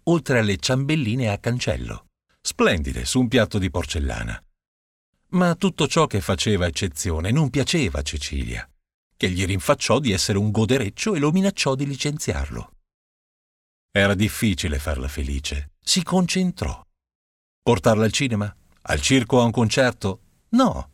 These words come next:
quella sua indicibile pervicacia era indice di una certa contumacia di cui si era circondata dopo il decesso del principe. Ciò che avrebbe fatto breccia nella sua infelicità sarebbe stata l'amicizia.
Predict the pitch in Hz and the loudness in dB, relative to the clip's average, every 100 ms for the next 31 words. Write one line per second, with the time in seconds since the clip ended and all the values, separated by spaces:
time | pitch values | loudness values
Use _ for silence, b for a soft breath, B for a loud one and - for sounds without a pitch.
0 | - - 226 190 175 202 160 123 110 - | -8 0 2 2 2 4 4 4 2 2
1 | 127 107 92 98 95 95 110 87 87 113 | 2 4 2 2 0 0 2 0 2 0
2 | - 160 160 160 190 180 151 135 131 131 | 0 0 2 4 2 2 0 2 0 2
3 | 165 156 156 135 156 147 190 202 101 - | 0 0 0 0 0 2 2 2 2 -2
4 | 69 - - 151 165 - 98 98 - 104 | -6 -6 2 2 4 2 2 2 0 -2
5 | - 156 120 104 - 87 92 107 95 95 | 0 0 2 2 0 -2 -2 0 0 0
6 | 127 101 87 107 85 78 143 92 76 69 | 0 0 -2 -2 -4 -2 -2 0 -4 -6
7 | 58 - _ _ _ _ _ _ _ - | -8 -12 _ _ _ _ _ _ _ 0
8 | 170 139 117 104 101 87 92 107 - - | 0 2 2 2 0 0 0 0 0 -2
9 | 85 101 - 95 82 82 80 - 92 80 | -2 -2 -2 -2 -2 -2 -2 -2 0 -2
10 | - 76 73 76 71 - - _ - 120 | -4 -4 -2 -6 -6 -10 -10 _ -2 0
11 | 107 95 92 - 117 117 117 120 113 101 | 0 0 -2 0 -2 0 -2 -2 -4 -6
12 | 73 - - | -6 -8 -10